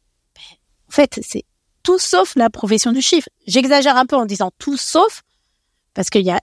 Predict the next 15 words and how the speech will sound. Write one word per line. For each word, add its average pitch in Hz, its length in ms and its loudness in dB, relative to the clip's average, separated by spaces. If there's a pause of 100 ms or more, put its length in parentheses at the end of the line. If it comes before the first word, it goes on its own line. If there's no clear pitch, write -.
effectivement 214 1040 0
des 226 300 2
experts 220 320 -2
comptables 220 300 0
qui - 120 -14
s'y - 160 -4
intéressent 202 460 0
et - 40 -16
qui - 120 -12
s'y - 160 -6
intéressent 175 380 -2
bien 339 240 4
et 285 80 -4
qui - 120 -12
sont 185 160 -8